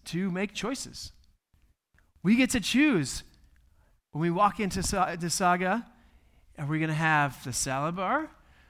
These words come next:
Are we gonna have the Lucky Charms? Are we gonna have the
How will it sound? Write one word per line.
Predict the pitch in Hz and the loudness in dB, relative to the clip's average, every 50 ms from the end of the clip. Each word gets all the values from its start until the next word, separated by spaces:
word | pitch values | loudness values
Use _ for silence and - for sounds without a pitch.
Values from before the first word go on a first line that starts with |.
| _ _ _ - | _ _ _ -6
Are | 151 143 | -4 -2
we | 151 151 | -2 0
gonna | 156 147 147 | 0 -2 -2
have | 147 151 147 143 139 135 135 135 | -2 0 0 0 0 0 -2 -2
the | 135 127 | -6 -6
Lucky | 139 139 131 - 135 | -6 -6 -6 -6 -8
Charms? | 123 - 151 143 135 143 156 226 285 - - - - _ _ _ _ _ _ _ _ _ - | -8 -6 -4 -2 -2 0 0 -2 -4 -4 -8 -14 -16 _ _ _ _ _ _ _ _ _ -4
Are | 151 147 156 | -2 0 2
we | 156 160 | 2 2
gonna | 156 160 160 156 | 2 2 2 2
have | 156 160 160 156 151 151 156 160 143 165 175 175 143 | 2 4 4 6 6 6 6 4 0 -2 -6 -4 -2
the | 156 151 156 156 160 156 | 0 2 2 2 2 0